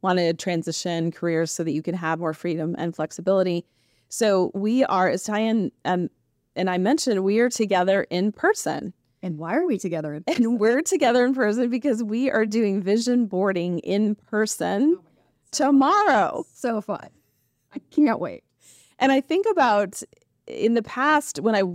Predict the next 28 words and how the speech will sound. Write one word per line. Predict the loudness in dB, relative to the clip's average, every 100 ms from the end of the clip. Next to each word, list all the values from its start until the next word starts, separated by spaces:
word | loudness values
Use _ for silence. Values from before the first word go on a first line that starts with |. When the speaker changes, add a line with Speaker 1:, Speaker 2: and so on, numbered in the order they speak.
| -6
Speaker 1:
still | -2 0 2
worked | 0 0
in | -2
traditional | -2 -6 -4 -6
corporate | -4 -2 0
America, | 0 0 0 0 0 0
I | 0
would | 2 2
have | 2 0
had | 0 0 -2
to, | -2 0 0 0 -2 _ _ _ _ _ _ _ -6
um, | -2 -2 -2 -2 -2 -4 -6 _ _ _ _ _ _ _ -20 -10
you | -2 2
know, | 2
take | 0 -2 -2 0
vacation, | 0 2 2 4 2 2
plan | 0 -2 0
a | -2
long | -2 -2
time | -4 -6 -6
ahead. | -6 -2 0 2 2 0
I | 0 0
would | 0 0
have | -2
had | -2 -4 -4
to | -6 -2 -2 0 -2 -6 _ _ _
probably | 0 2 2
go | 0 2 4 6 4 2 0